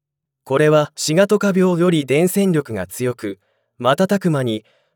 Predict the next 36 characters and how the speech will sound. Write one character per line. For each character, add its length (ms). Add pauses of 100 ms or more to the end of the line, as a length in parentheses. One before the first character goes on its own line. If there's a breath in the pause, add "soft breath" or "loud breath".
パ 120
ナ 100
マ 120
の 140
大 240
プ 120
ラ 120
ン 100
テ 160
ー 40
シ 120
ョ 60
ン 120
を 100
壊 240
滅 180
さ 160
せ 100
た。 200 (1600)
千 360
九 220
百 260
六 240
十 200
か 120
ら 120
七 280
十 200
年 240
代 200
の 120
三 300
十 200
年 200
間 240
で、 240